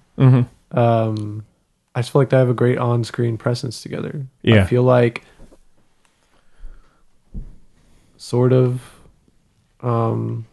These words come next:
Speaker 2: it doesn't shine through that great in American Ultra. Uh, it's good in Cafe Society. Um, you know, I wish they do more stuff together.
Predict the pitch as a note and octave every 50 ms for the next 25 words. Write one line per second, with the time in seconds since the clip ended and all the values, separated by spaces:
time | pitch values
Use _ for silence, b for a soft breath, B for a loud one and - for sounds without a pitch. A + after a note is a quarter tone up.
0 | _ _ _ _ _ _ _ _ _ _ _ _ _ _ _ _ _ _ _ -
1 | - - _ - C3 C3 C3+ C#3+ D#3 D3 A#2+ - - C#3+ C3 B2+ C3 C3 C3+ B2
2 | - - C3 C3 C3 B2+ B2+ B2+ B2+ B2 B2 A#2 A2+ A#2 B2 A#2+ A#2+ - - C3
3 | C3 B2+ B2+ B2+ B2+ B2+ - - - C3+ C3+ B2 A#2+ A#2 A#2 A#2 A#2+ A#2 - -
4 | A#2+ A#2 A#2+ A#2+ - - C3+ B2+ B2+ B2+ B2+ B2+ - _ _ _ _ _ _ _
5 | _ _ _ _ _ _ - A#2 A#2+ A#2 A#2 A#2 A#2 A#2 A#2 A#2 A#2 A#2 A#2+ A#2+
6 | - - - - - C3+ C3 A#2+ B2 A#2+ - A#2 A#2 - A#2+ A2+ A2 - - A#2
7 | - - A2+ A2 A2 A2 A2 A2 A2 A2+ A2+ A2 _ _ _ _ _ _ _ _
8 | _ _ _ _ _ _ _ - A#2+ A#2 A#2 A#2 A2+ A2+ A2+ A2 A2 G#2+ A2 A2
9 | A2+ A2 - _ _ _ _ _ _ _ _ _ _ _ _ - - A#2 A#2 B2+
10 | C3+ - - C#3+ B2 A2 A2 A2 A2 A2 A2+ A#2 - - - B2 B2 _ - C3
11 | C#3 C#3+ C#3 C3+ E3+